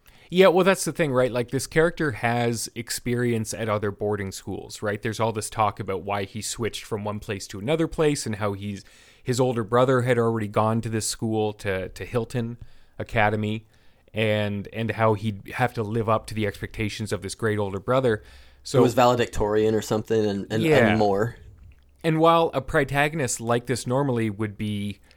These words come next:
Speaker 1: sort of the grounds for exposition throughout the movie, where they talk about, "Here's what a boarding school is like, here's what this is like," et cetera, et cetera, they really just use him to introduce the other characters in the study group that he,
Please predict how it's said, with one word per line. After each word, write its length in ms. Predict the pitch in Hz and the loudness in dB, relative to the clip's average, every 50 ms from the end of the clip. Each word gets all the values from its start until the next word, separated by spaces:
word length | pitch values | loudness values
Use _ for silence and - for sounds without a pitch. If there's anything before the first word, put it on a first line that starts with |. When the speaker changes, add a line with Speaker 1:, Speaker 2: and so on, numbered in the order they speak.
| _ _ _ - | _ _ _ -10
Speaker 1:
sort 260 | - - 143 127 123 | -2 2 2 4 4
of 200 | 123 117 110 107 | 4 2 0 0
the 240 | 110 107 104 104 101 | -2 0 0 -2 -4
grounds 600 | - - 123 117 110 110 113 113 113 113 110 - | -2 0 2 2 4 4 2 2 2 0 -2 -2
for 160 | - - 110 - - | -4 -4 -6 -4 -4
exposition 680 | 123 - - - 120 107 101 113 110 - - 104 101 | -6 -6 -6 -6 -6 -4 -2 -4 -4 -4 -4 -6 -6
throughout 440 | 95 - 110 117 120 127 135 131 - | -6 -6 -2 2 4 4 4 2 0
the 60 | 104 | -4
movie, 520 | 101 104 117 123 120 98 98 87 76 90 - - - - _ - | -4 0 0 0 0 0 -2 -6 -8 -12 -18 -20 -20 -20 _ -8
where 100 | 110 107 | -6 -4
they 140 | 110 104 107 | -4 -4 -4
talk 320 | - - 104 104 104 - | -4 -4 -4 -4 -4 -4
about, 280 | 113 98 101 95 - - | -6 -6 -6 -6 -6 -6
"Here's 360 | - 123 120 113 113 101 - | -4 -2 0 0 -2 -2 -4
what 140 | 110 101 95 | -4 -4 -4
a 40 | 95 | -2
boarding 380 | - - 156 160 143 127 113 | 2 4 6 6 6 4 2
school 320 | - - - 107 98 92 95 | -2 -4 -6 -6 -6 -6 -8
is 140 | - - | -10 -12
like, 220 | 92 87 87 - - | -12 -12 -14 -14 -12
here's 360 | - 107 98 95 92 - - | -10 -8 -8 -8 -10 -12 -16
what 160 | - - - | -20 -8 -4
this 180 | 160 156 - - | -4 -4 -4 -4
is 120 | 107 107 | -4 -4
like," 160 | 104 95 - | -4 -4 -4
et 80 | - - | -6 -8
cetera, 280 | - 113 104 - 107 95 | -6 -6 -6 -6 -8 -8
et 60 | - | -4
cetera, 340 | - 135 131 - - 101 92 - - - - - - | -2 -2 -2 -2 -2 -4 -4 -6 -10 -20 -20 -6 0
they 100 | - 135 | 2 4
really 200 | 160 214 226 220 | 4 4 4 2
just 200 | 170 135 117 - | 2 0 -2 0
use 240 | 120 117 117 117 - | 0 0 0 2 2
him 180 | - 113 104 104 | 0 0 0 -2
to 240 | - - 110 101 90 - | -2 -4 -6 -6 -4 -2
introduce 500 | 117 123 110 - 113 98 110 110 104 - | -2 -2 -2 -2 -2 -2 -2 -2 -2 0
the 140 | - 107 104 | 0 0 0
other 140 | 98 101 | 0 0
characters 520 | - - 110 101 101 95 - 98 95 92 - - | -2 0 2 2 2 0 -2 -4 -4 -6 -6 -8
in 160 | 107 113 107 104 | -6 -4 -4 -4
the 140 | 95 92 | -4 -4
study 340 | - - - 117 107 113 113 | -4 -2 0 2 2 2 0
group 380 | 113 117 120 123 135 127 - - | 0 0 0 -2 -2 -2 -2 -2
that 140 | 113 104 - | -2 0 0
he, 120 | 120 | 0